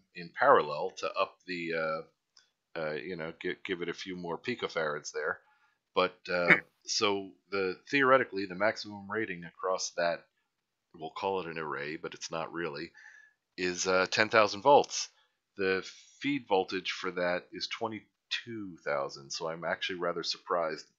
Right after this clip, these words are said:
Speaker 1: none of them have exploded.
Speaker 2: I am as well. I, <laughs> hmm.
Speaker 1: You know, I,
Speaker 2: Well,
Speaker 1: well, I,
Speaker 2: maybe
Speaker 1: I
Speaker 2: I had one of those Monday morning or Friday afternoon capacitors in mind. It happens.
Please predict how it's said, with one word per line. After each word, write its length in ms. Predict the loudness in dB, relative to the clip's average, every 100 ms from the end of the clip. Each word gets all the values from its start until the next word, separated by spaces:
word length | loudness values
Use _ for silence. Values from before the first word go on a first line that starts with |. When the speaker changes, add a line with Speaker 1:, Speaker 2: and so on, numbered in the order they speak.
| _
Speaker 1:
none 140 | -14 -12
of 100 | -14
them 160 | -16
have 120 | -16
exploded. 520 | -14 -14 -6 -6 -6 -14 _ _ _ _ _ _ _ -16 -16 _ _ 10
Speaker 2:
I 140 | 12
am 280 | 12 12 6 0 2
as 300 | 10 10 10 4
well. 580 | -2 12 12 12 12 10 0 -20 -20 -20 -8 12
I, 200 | 12 12 6
<laughs> 1500 | 0 0 _ _ _ _ _ _ _ _ _ _ _ _ 12
hmm. 300 | 12 12 12 10 -4 -8 -10 -8 -10 -2
Speaker 1:
You 80 | 6
know, 80 | 10
I, 140 | 12
Speaker 2:
Well, 120 | 12
Speaker 1:
well, 120 | 12 12
I, 80 | 4 8
Speaker 2:
maybe 240 | 12 12 12
Speaker 1:
I 80 |
Speaker 2:
I 40 | 12
had 240 | 12 12 10
one 140 | 2
of 80 | 10
those 300 | 12 12 12
Monday 360 | 12 12 12
morning 400 | 12 12 12 12
or 80 | 10
Friday 400 | 10 12 12 12
afternoon 580 | 12 12 8 10 8 8
capacitors 720 | 8 10 10 10 6 6 8
in 100 | 8
mind. 320 | 10 10 8 4 -8 -16 8
It 80 | 12
happens. 440 | 12 10 8 8